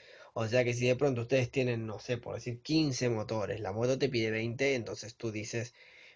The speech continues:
"Prefiero esperar un poco más para la moto, ya que esperé tanto tiempo, y meto los motores ahí y ya puedo desbloquear las siguientes zonas".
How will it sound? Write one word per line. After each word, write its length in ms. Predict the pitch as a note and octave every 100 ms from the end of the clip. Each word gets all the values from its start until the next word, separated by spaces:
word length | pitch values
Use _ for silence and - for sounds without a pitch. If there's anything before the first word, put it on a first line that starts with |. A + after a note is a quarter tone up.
| _
"Prefiero 640 | G#2 G2+ A#2 B2+ A#2 - -
esperar 420 | A#2 - A2 A#2+
un 120 | B2+
poco 200 | A#2 A#2
más 300 | C3+ D3 D3+
para 240 | - - G#2+
la 100 | A2
moto, 240 | C3+ A#2+
ya 160 | A#2 G#2
que 80 | G#2
esperé 260 | - G2
tanto 260 | A2+ G#2+ A2
tiempo, 380 | C3+ B2 C3 D#3 - - - _
y 120 | C3+
meto 320 | C3 C3 C#3
los 140 | C3 C3
motores 720 | B2 B2 C3 C3 C3+ D3+ - -
ahí 420 | A2+ A#2 B2+ C3
y 120 | B2
ya 320 | A2+ A2+ A2+ A#2
puedo 500 | A2+ A2+ B2+ C3 -
desbloquear 520 | G#2 G2+ F#2+ F#2+ A2
las 160 | A#2 A2
siguientes 440 | G2+ G#2+ G2+ G#2+
zonas". 480 | - D3 B2+ A#2+ -